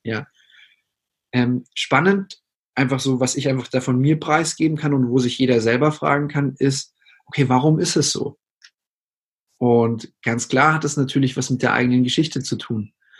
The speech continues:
Es geht, äh, über die Performance habe ich Anerkennung bekommen.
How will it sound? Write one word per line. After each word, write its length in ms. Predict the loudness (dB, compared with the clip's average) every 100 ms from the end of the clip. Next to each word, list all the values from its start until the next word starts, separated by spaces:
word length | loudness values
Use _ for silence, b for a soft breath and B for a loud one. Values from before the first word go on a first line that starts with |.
| B B
Es 100 | -6
geht, 260 | 2 2 4
äh, 260 | 2 2 B B B B _
über 260 | -2 2 4
die 100 | 2
Performance 760 | -2 -6 0 2 2 2 0
habe 160 | 0 0
ich 120 | 0
Anerkennung 640 | 2 2 2 -2 -2 0
bekommen. 600 | 0 0 0 0 0 -2